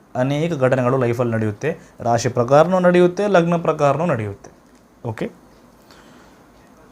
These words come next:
so ರಾಹು ತುಂಬ ಚೆನ್ನಾಗಿದ್ದಾರೆ, ಆಯಿತಾ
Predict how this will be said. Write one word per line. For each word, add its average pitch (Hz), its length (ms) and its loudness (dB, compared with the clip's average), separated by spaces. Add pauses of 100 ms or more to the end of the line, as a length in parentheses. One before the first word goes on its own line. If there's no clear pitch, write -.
(300)
so 180 200 6 (2000)
ರಾಹು 202 840 4
ತುಂಬ 180 180 0
ಚೆನ್ನಾಗಿದ್ದಾರೆ, 123 640 -2
ಆಯಿತಾ 120 380 -4